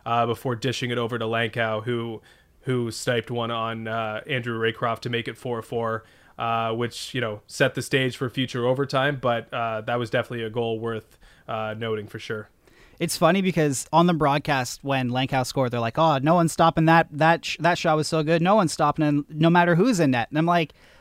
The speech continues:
Speaker 1: I
Speaker 2: uh,
Speaker 1: thought, I thought of you exa-, when, I, I don't know who said that. I think Ca-, I think Cassie said it, but I'm like, "I'm sure Mikey probably figured that a goalie should have stopped that one."
Speaker 2: Uh, yeah, like, it looked, it was one of those where if, like, Anderson let that in,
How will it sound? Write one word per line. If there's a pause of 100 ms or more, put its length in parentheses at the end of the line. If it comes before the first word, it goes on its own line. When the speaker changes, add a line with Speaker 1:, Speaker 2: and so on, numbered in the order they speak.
Speaker 1:
I
Speaker 2:
uh,
Speaker 1:
thought,
I
thought
of
you
exa-,
when, (180)
I,
I
don't
know
who
said
that.
I
think
Ca-,
I
think
Cassie
said
it,
but
I'm
like, (280)
"I'm
sure (440)
Mikey
probably (240)
figured
that
a
goalie
should
have
stopped
that
one." (280)
Speaker 2:
Uh,
yeah,
like,
it
looked,
it
was
one
of
those
where
if,
like,
Anderson
let
that
in,